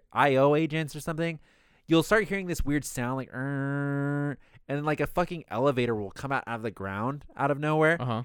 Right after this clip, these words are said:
Speaker 1: and it'll spawn four bots that will attack you.
Speaker 2: Oh, they're, what?
Speaker 1: And they're kind of shitty aim, like, at first, but they'll, every once in a while, fucking pop you right in the head. Like, they have aimbot, and it's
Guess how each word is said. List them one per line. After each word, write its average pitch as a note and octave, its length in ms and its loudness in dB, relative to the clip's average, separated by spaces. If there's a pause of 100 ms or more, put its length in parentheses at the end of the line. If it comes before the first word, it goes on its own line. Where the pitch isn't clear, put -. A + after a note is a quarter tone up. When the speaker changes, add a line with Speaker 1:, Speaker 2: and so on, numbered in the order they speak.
Speaker 1:
and C3 120 -4
it'll C#3 160 2
spawn D3+ 360 2
four C3+ 680 4 (180)
bots C3 640 4 (240)
that B2+ 260 2
will A#2+ 160 0
attack C#3+ 460 0
you. F#2+ 120 -10 (260)
Speaker 2:
Oh, C#3 300 6
they're, B2 260 2
what? D3 200 -2
Speaker 1:
And B3 260 2 (320)
they're D#3+ 240 6
kind B3+ 260 -2
of C4+ 60 -6
shitty A3+ 380 -6
aim, E3+ 460 -6 (180)
like, C#3+ 180 0
at B2 140 -2
first, E3+ 600 0 (200)
but C#3 140 2
they'll, F3+ 300 6
every D#3 220 2
once D3 220 -2
in F3 40 -2
a F3+ 40 0
while, E3+ 80 0
fucking C#3 300 -6
pop B2 300 0
you A2+ 100 -4
right G#2 140 -4
in G2+ 60 -14
the G2+ 60 -10
head. G#2 340 -6 (420)
Like, C3 140 0
they C3+ 80 2
have C3 220 4 (120)
aimbot, D3+ 540 6 (400)
and D3 220 0
it's D3+ 260 -4